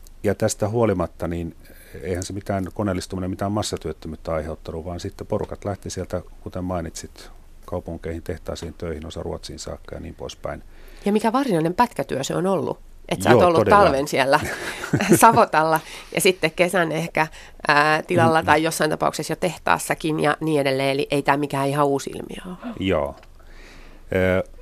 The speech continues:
Speaker 1: ja sitten oli meillä tää kuusikymmentäluvun maatalouden rakennemuutos myöhemmin ja, ja, ja sitten savupiipputeollisuus, se, s-, sillä oli suuria vaikeuksia ja, ja teollisuus on muut-, muuttunut Suomessa ja nyt ollaan sitten tämmöisen niin kuin uuden rakennemuutoksen kynnyksellä, tulee digitalisaatio.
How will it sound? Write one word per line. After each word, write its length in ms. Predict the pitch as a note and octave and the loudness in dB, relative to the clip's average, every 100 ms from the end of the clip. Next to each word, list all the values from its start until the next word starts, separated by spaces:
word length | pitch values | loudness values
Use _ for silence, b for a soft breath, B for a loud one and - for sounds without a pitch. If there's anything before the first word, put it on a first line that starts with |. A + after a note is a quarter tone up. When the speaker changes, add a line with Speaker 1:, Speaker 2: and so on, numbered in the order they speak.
| - A2+ | -4 0
Speaker 1:
ja 100 | G2+ | 0
sitten 200 | - G2 | 0 0
oli 100 | F#2 | 2
meillä 200 | F2+ F2+ | 0 0
tää 180 | F#2 | 0
kuusikymmentäluvun 480 | - F#2 - E2+ E2 | -2 -4 -6 -6 -4
maatalouden 380 | D#2+ D#2 D2 D2+ | -2 -2 -4 -4
rakennemuutos 580 | D2 C#2+ C2+ C2+ - - | -6 -6 -8 -10 -12 -10
myöhemmin 460 | D2 C2 D#2 D#2 D#2 | -8 -8 -10 -12 -10
ja, 120 | D2+ - - | -10 -10 -6
ja, 220 | E2 C#2 F#2+ | -4 -4 -6
ja 80 | |
sitten 240 | - - - | -8 -6 -4
savupiipputeollisuus, 1120 | G#2 G2+ - E2+ E2+ E2+ D#2+ D#2+ - D#2 - | -2 -2 0 -2 -2 -2 -2 -2 -6 -8 -4
se, 180 | F2+ D#2+ - | -4 -4 -12
s-, 360 | - - - - | -14 -14 -14 -18
sillä 320 | - F2+ E2+ | -12 -8 -4
oli 120 | E2+ D#2+ | -4 -4
suuria 440 | F#2 D#2+ D#2+ D#2 b b b b b - G2 | -6 -4 -4 -6 b b b b b -20 -8
vaikeuksia 680 | E2 D#2 D#2 D2 - C#2 C#2 | -6 -4 -8 -10 -12 -10 -10
ja, 260 | C2+ C2+ | -8 -8
ja 160 | C2+ D2+ | -8 -10
teollisuus 440 | F#2+ E2 E2+ E2 | -6 -6 -6 -8
on 160 | D#2+ C#2 | -10 -12
muut-, 320 | E2+ F2 E2+ - | -10 -8 -8 -8
muuttunut 420 | E2+ - D#2 D#2 | -10 -8 -12 -10
Suomessa 480 | - D#2 C#2+ - E2 | -6 -6 -8 -8 -6
ja 40 | |
nyt 140 | F2+ F2 | -6 -6
ollaan 220 | D#2 D#2 | -8 -8
sitten 180 | - - | -10 -12
tämmöisen 300 | D#2 D#2+ D#2+ | -12 -10 -12
niin 100 | D#2+ | -12
kuin 140 | D2 - - - | -14 -16 -20 -10
uuden 180 | E2+ D#2+ | -6 -4
rakennemuutoksen 720 | - D2 C#2 C2+ - - D#2 | -6 -6 -8 -10 -12 -12 -12
kynnyksellä, 540 | D2+ C2 - - - - | -12 -12 -14 -14 -12 -12
tulee 280 | D2+ D#2 | -10 -8
digitalisaatio. 840 | D#2 - D2 D2 - - - D2+ | -8 -8 -8 -10 -8 -10 -10 -12